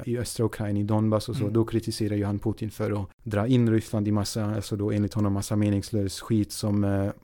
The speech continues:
Speaker 1: man aldrig riktigt kommer att vinna. Man skapar sig en massa fiender, man spenderar en massa pengar för någonting som inte riktigt, det är inte helt klart vad det ger vanliga ryska, eh, befolkningen liksom.
Speaker 2: Men Syrien har han ingen direkt, eh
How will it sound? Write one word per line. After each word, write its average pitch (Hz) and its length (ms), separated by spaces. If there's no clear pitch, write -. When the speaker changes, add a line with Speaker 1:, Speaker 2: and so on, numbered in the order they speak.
Speaker 1:
man 110 100
aldrig 110 280
riktigt - 220
kommer 104 180
att 101 80
vinna. 117 500
Man 113 200
skapar 110 300
sig 117 100
en 110 60
massa 107 200
fiender, 110 480
man 104 140
spenderar 110 320
en 104 60
massa 104 200
pengar 110 360
för - 120
någonting 107 240
som 110 140
inte 107 180
riktigt, - 360
det 117 60
är 110 40
inte 107 400
helt 113 220
klart 107 300
vad 113 100
det 107 180
ger 110 220
vanliga 101 360
ryska, 101 460
eh, 123 160
befolkningen 110 540
liksom. 107 340
Speaker 2:
Men 160 140
Syrien 135 400
har 135 100
han 127 120
ingen 120 180
direkt, - 420
eh - 60